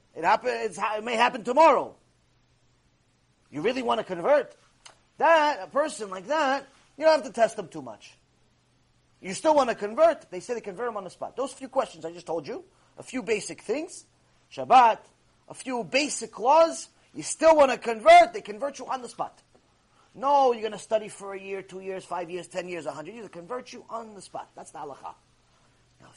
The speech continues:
th-, times have changed. Unfortunately, there's a lot of fake converts over the last thousand years. A lot of people converted for different reasons, especially the last hundred years. They converted for money reasons. They converted for, uh,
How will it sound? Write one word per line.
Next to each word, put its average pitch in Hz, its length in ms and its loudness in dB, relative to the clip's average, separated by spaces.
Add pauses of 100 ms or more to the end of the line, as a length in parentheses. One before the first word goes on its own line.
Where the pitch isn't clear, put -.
th-, 220 280 0
times 180 340 -4
have - 140 -20
changed. 247 480 -8
Unfortunately, 170 640 -12
there's 147 140 -14
a - 20 -12
lot 165 220 -6
of 147 60 -18
fake 156 300 -18
converts 139 640 -16 (500)
over 139 200 -12
the 135 80 -16
last 147 360 -8
thousand 127 360 -8
years. - 380 -20 (680)
A 120 40 -8
lot 139 100 -4
of 120 60 -14
people 123 160 -16
converted 127 420 -14
for 117 140 -20
different 110 340 -16
reasons, 160 280 -16
especially 151 400 -12
the 131 100 -14
last 139 200 -12
hundred 92 300 -20
years. 180 260 -10
They 110 100 -20
converted 98 420 -20
for - 100 -20
money 208 300 -8
reasons. 165 580 -14 (520)
They - 60 -20
converted 123 480 -16
for, 120 480 -12
uh, 110 220 -14